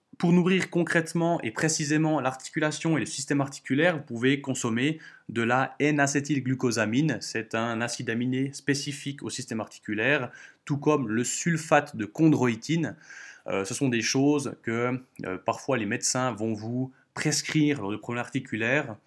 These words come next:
Euh, il y a des complexes, je crois, notamment, euh, enfin, en pharmacie, complexe, glucosamine, chondroïtine, peut-être collagène, et vitamine D trois,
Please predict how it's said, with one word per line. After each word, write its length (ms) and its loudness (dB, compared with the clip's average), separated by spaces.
Euh, 300 0
il 60 -2
y 40 0
a 60 0
des 140 -4
complexes, 520 0
je 100 -4
crois, 580 -2
notamment, 760 -4
euh, 680 -6
enfin, 140 -4
en 80 -4
pharmacie, 720 -2
complexe, 580 -2
glucosamine, 680 0
chondroïtine, 640 -2
peut-être 300 -4
collagène, 680 0
et 60 -10
vitamine 580 0
D 180 2
trois, 580 0